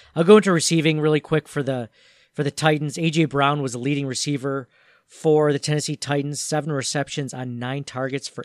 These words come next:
eighty-two yards and one touchdown. Josh Norman and Taron Johnson were getting abused by him all night.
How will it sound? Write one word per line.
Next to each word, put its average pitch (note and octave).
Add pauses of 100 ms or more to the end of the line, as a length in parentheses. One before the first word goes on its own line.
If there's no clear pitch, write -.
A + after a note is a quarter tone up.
eighty-two D3+
yards B2+
and A#2+
one B2
touchdown. B2 (360)
Josh C#3+
Norman D3
and C3
Taron C#3
Johnson C3
were B2+
getting B2+
abused B2
by B2
him A#2+
all B2
night. A#2+